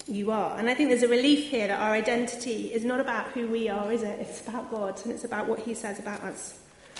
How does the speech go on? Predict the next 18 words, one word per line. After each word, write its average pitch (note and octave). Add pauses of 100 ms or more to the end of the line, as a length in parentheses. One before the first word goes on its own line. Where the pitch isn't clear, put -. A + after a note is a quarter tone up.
(480)
Scripture -
says, A3+
"He B3+
is A#3
my A3+
fortress. -
I -
can A#3
never A3+
be G#3+
shaken." G3+ (2750)
And B3
so D4+
we C#4+
know D4
that D4
the B3+
promise -